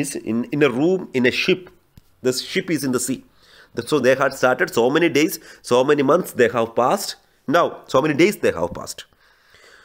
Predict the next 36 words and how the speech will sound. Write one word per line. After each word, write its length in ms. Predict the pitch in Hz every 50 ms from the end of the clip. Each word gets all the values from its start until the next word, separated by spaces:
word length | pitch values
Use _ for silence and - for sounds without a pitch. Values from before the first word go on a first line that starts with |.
| _ _ _ _ -
Enrico 580 | 185 226 254 240 208 214 214 - - 190 196
is 240 | 185 175 170 147 131
one 400 | 120 139 143 156 180 233 262 - - _ _ _ _ _ _ _
in 120 | - 123 123
the 60 | 123
ship 380 | - - - 139 139 135 - -
with 240 | - 110 110 -
Columbus. 520 | - 98 95 92 92 104 135 151 - - - _
He 120 | - 104
had 200 | 101 110 101 -
three 140 | - 117 117
other 160 | 104 101 98
men 200 | 98 104 113 123
we 120 | 113 110 110
already 220 | 104 110 104 107
saw 160 | 104 - 104
in 80 | 101 92
the 60 | 92
beginning. 360 | 82 87 87 120 180 269 - - - _ _ - - - - - - - - - - - - - - _ -
With 140 | 151 160
his 280 | 202 180 196 196 - - -
elbow 420 | 156 156 165 165 131 165 190 196 202 208 - 175 165
on 120 | 170 160
the 100 | - - - - - _ _ - -
table 460 | - - 175 165 165 170 151 180 190 156 147
and 100 | 151 151 147
his 140 | 147 143 - - -
head 260 | - 165 175 175 - - - _ _ _ - 131
in 40 | 127 -
his 140 | 143 - - - 110
hands. 420 | 107 107 104 90 - - - - - _ _ _ _ _ _ _ _ _ _ _ _ _ _ -
He 140 | 127 123 127 127
is 120 | 127 117 110 104 - - -
really 360 | 95 117 143 160 160 160 143 127 - - _ _ _ _ - 104
unhappy. 540 | 117 127 131 - 135 110 - - - 120 - - _ _ _ _ _ _ _ _ _ - - -
He 100 | 120 110